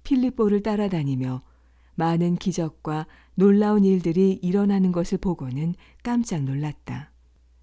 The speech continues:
예루살렘에 있는 사도들은 사마리아 사람들이 하느님의 말씀을 받아들였다는 말을 듣고 베드로와 요한을 그리로 보냈다. 베드로와 요한은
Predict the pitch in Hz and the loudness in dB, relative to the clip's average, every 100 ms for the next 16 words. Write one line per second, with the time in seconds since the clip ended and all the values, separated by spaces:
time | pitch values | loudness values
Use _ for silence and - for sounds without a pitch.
0 | - 180 196 220 226 208 196 202 170 170 | 0 2 4 2 2 2 4 4 4 2
1 | 202 214 226 196 165 147 180 156 - _ | 0 -2 -4 -4 -4 -4 -2 -4 -8 _
2 | _ _ - 254 240 233 226 226 226 202 | _ _ -10 0 2 2 2 0 -2 -2
3 | 190 175 147 147 151 - _ _ - 254 | 0 -2 -4 -6 -6 -10 _ _ -6 0
4 | 240 220 202 202 175 143 165 165 160 170 | 2 4 4 4 2 -2 -4 -4 -2 -2
5 | 175 160 180 185 185 180 147 160 151 139 | -6 -4 -2 0 -2 -2 -4 -4 -4 -4
6 | 160 151 - - 139 135 _ _ _ _ | -6 -8 -12 -14 -12 -12 _ _ _ _
7 | _ _ _ 185 170 180 170 156 175 180 | _ _ _ -4 -2 0 0 0 0 -2
8 | 180 185 196 180 143 143 147 _ _ - | -2 -2 -2 -4 -4 -6 -10 _ _ -2
9 | 196 190 143 135 156 151 147 - 127 123 | 0 2 -2 -6 -4 -6 -8 -10 -10 -10
10 | _ _ _ _ _ _ _ _ _ _ | _ _ _ _ _ _ _ _ _ _
11 | - 196 185 196 196 202 185 170 165 160 | -6 0 2 6 6 6 4 2 0 -4
12 | 165 165 127 | -2 -2 -4